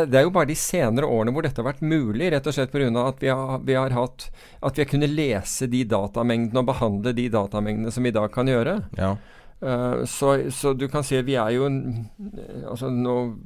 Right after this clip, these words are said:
Speaker 1: maskinlæring går vel tilbake igjen til, ja, Samuel på femtitallet eller et eller annet sånt. Ehm, så,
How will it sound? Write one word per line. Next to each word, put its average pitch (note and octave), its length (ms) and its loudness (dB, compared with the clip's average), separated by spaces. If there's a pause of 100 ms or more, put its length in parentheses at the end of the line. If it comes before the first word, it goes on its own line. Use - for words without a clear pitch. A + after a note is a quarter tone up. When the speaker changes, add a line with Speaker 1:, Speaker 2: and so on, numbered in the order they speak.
(160)
Speaker 1:
maskinlæring C3 800 2
går A2+ 160 0
vel A2 140 -6
tilbake A2 340 -2
igjen A2+ 160 -2
til, B2 240 0 (1900)
ja, A2+ 500 -6 (340)
Samuel A#2+ 600 -2
på B2 280 2 (200)
femtitallet C#3+ 840 0
eller D3 180 0
et C#3 60 -8
eller D3 140 -2
annet D3+ 100 -6
sånt. F#3+ 500 -4
Ehm, C3 440 -2 (720)
så, B2+ 260 2